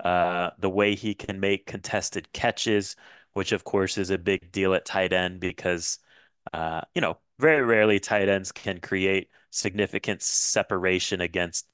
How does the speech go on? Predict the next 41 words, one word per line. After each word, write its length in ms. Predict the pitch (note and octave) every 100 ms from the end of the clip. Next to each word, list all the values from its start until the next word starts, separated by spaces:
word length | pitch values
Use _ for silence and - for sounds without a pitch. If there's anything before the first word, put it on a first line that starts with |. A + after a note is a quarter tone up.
| _ - _
defenders 500 | F2 - F2 F2 E2+
like 200 | F2+ -
receivers 480 | - - B2+ A#2 -
can, 320 | A2+ G#2+ G#2+
but 240 | F#2+ F2 - _ _ -
he 80 |
can 160 | A2 G2+
make 200 | G2+ G2+
those 180 | - F#2
contested 520 | - - - F#2 - _
catches 560 | - F#2+ - F#2+ E2+ - - -
that 180 | - E2+
you 100 | F2+
need 180 | F#2 F#2
at 120 | F2
tight 300 | - F#2 E2+
end. 220 | F#2 F2+ F2
To 100 | A2
me, 340 | B2 B2+ B2 _ _ _ _
he's 100 | G#2
kind 160 | A2
of 60 | G#2
a 80 | G2
flex 360 | - A#2+ - -
tight 280 | A2+ A2
end 300 | A2+ A2 G#2+ - _ _ _
that 140 | G#2
is 80 | F#2+
going 300 | G2+ G2 G2
to 440 | - G#2 G2+ F#2+ F#2+ _ _ _ _
impact 580 | G2+ F#2+ - G2+ F#2 - -
a 100 | F2+
passing 540 | - G#2 G2 - G2+
game 280 | F#2+ F#2 F2+
significantly. 1080 | - F#2+ E2 G2 F#2+ - - G2+ G2 G2 G2 _ - -
So 220 | - F#2
Lincoln 380 | G#2+ C3 C3+ G#2
Cure 560 | - A#2+ A#2 G#2+ G2+ _ _ _
out 160 | G2 G2+
of 140 | F2+
Kansas, 640 | - A#2 A2+ G#2+ A2 -